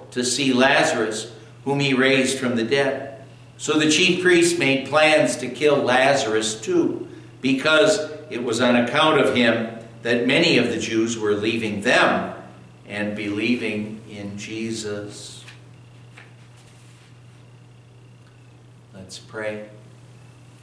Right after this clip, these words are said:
May the words of my mouth and the meditation of our hearts be acceptable in your sight, O Lord, who art our strength and our salvation. Amen.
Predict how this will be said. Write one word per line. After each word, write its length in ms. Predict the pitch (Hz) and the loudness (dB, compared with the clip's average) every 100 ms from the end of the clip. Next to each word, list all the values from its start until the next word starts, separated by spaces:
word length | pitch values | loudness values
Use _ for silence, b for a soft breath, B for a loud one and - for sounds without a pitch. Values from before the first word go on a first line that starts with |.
| - | -20
May 100 | 98 | -16
the 120 | 98 | -10
words 260 | 101 113 120 | -4 0 0
of 100 | 117 | -2
my 140 | 113 | -2
mouth 440 | 110 117 143 147 - | 0 2 2 2 -2
and 100 | 110 | -4
the 60 | |
meditation 680 | 107 120 117 131 127 123 120 | -2 0 0 2 2 2 -2
of 80 | 104 | -2
our 220 | 101 98 | 2 2
hearts 340 | 123 143 123 104 | 4 4 4 0
be 180 | 110 | -2
acceptable 680 | 95 - 143 120 - 110 104 | -4 -2 0 0 -2 -4 -4
in 80 | 104 | -2
your 200 | 123 147 | 0 0
sight, 300 | - 113 98 | 0 0 0
O 80 | 95 | 0
Lord, 600 | 98 117 120 - B B B B | 0 2 0 -2 B B B B
who 80 | 107 | -6
art 100 | 110 | -2
our 100 | 107 | 0
strength 720 | 104 135 143 143 123 - - | 0 0 2 2 -2 -6 -12
and 200 | 107 98 | -14 -8
our 220 | 101 110 110 | -4 0 0
salvation. 1080 | - 101 101 107 110 110 - 95 92 92 - - - - - - - - - 98 | -2 -4 -4 -2 -2 -2 -6 -8 -8 -10 -14 -20 -20 -20 -20 -20 -20 -20 -20 -16
Amen. 520 | 95 95 98 98 | -12 -8 -8 -10